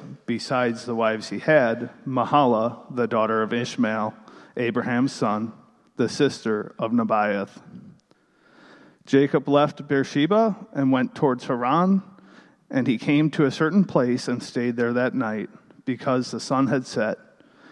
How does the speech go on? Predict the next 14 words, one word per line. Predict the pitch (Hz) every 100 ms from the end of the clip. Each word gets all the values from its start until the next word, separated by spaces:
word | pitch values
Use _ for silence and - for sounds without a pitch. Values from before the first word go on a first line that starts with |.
| - - _
Taking | 165 139 151 135
one | 139
of | 147
the | 139
stones | - 156 147 160 180 170
of | - 156
the | 175
place, | - 127 117 120 - -
he | -
put | 127 - 143
it | 139
under | 135 139 170 180
his | 180
head | - 117 113 117